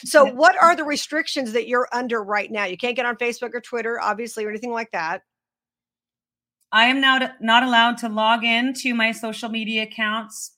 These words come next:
Speaker 2: post to them, or ask somebody to post on my behalf.
Speaker 1: Okay.
Speaker 2: I have a surety that has to go through and check all of my electronic devices to make sure I'm not on social media and I'm not texting people I'm not supposed to be.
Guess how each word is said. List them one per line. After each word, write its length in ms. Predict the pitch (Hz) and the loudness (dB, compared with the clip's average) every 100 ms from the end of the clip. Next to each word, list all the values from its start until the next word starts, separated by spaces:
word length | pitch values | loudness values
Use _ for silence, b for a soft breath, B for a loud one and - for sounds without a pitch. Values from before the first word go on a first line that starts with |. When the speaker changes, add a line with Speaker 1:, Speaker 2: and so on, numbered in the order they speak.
| - | -4
Speaker 2:
post 360 | 240 262 - | -4 -4 -10
to 80 | 240 | -8
them, 280 | 220 214 214 | -4 -4 -4
or 180 | 202 196 | -6 -4
ask 320 | 196 202 220 - | -2 -2 -4 -12
somebody 400 | - 214 214 208 | -10 -6 -6 -6
to 60 | |
post 380 | 202 - 202 196 | -10 -10 -10 -8
on 140 | 202 196 | -8 -4
my 160 | 185 | -6
behalf. 580 | 175 175 175 190 269 - _ _ _ _ 180 | -6 -6 -2 -2 -2 -8 _ _ _ _ -20
Speaker 1:
Okay. 180 | 185 190 _ _ _ _ _ _ | -20 -20 _ _ _ _ _ _
Speaker 2:
I 100 | 202 | 0
have 200 | 208 214 | 4 4
a 40 | 214 | 2
surety 520 | 208 240 226 247 262 | -2 -2 0 0 0
that 140 | 247 | -2
has 240 | 220 214 214 | -2 -4 -6
to 80 | 202 | -10
go 240 | 214 214 | -8 -8
through 220 | 214 226 | -8 -8
and 120 | 220 | -8
check 240 | 214 214 202 | -6 -6 -4
all 220 | 202 208 | -4 -4
of 140 | 220 202 | -6 -6
my 180 | 208 | -6
electronic 580 | 202 196 196 208 202 196 | -4 -6 -8 -6 -6 -6
devices 640 | 196 185 185 190 247 269 262 | -10 -6 -6 -6 -10 -10 -12
to 60 | 214 | -10
make 180 | 202 190 | -10 -10
sure 220 | 214 202 | -8 -6
I'm 140 | 190 | -6
not 200 | 190 185 | -6 -6
on 160 | 196 202 | -6 -10
social 360 | 208 214 208 202 | -12 -14 -12 -10
media 300 | 202 208 208 | -8 -8 -6
and 100 | 196 | -8
I'm 120 | 190 | -6
not 240 | 190 185 | -8 -8
texting 400 | 202 196 - 202 | -12 -14 -16 -18
people 300 | 185 196 190 | -16 -16 -12
I'm 160 | 190 185 | -10 -8
not 220 | 185 - | -10 -10
supposed 420 | - - 190 185 | -18 -12 -12 -12
to 80 | 170 | -16
be. 340 | 170 180 220 | -10 -8 -10